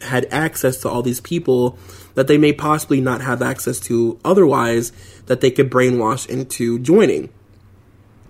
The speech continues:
So each Scientologist attending who was a celebrity already a part of the church had a,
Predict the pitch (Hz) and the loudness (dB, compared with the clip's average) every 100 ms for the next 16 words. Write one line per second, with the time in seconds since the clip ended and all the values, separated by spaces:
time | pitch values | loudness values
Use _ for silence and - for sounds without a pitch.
0 | - 107 - - 143 135 131 - - - | -8 -8 -6 2 4 4 2 -18 -20 -20
1 | - 180 202 - - - 165 160 - 135 | -6 -2 -2 -4 -6 2 4 4 2 0
2 | 135 147 151 165 160 - 131 - 135 139 | 4 2 4 2 2 -4 -4 -2 -2 2
3 | 165 190 180 151 135 127 131 - 123 123 | 2 2 0 0 2 0 -2 -2 0 2
4 | 135 139 120 123 123 120 127 147 151 175 | 2 2 0 0 0 0 0 0 0 2
5 | 180 180 - - - - - - - 143 | 2 0 -18 -20 -20 -20 -20 -10 -2 2
6 | 139 135 - 135 131 127 123 | 2 0 2 4 4 2 -2